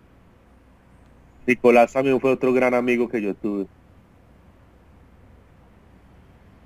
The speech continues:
No sé nada de él,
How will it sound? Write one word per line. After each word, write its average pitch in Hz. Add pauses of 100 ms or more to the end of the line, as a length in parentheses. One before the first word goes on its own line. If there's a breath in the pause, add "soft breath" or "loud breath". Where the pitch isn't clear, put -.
(1300)
No 123
sé 135
nada 127
de 117
él, 117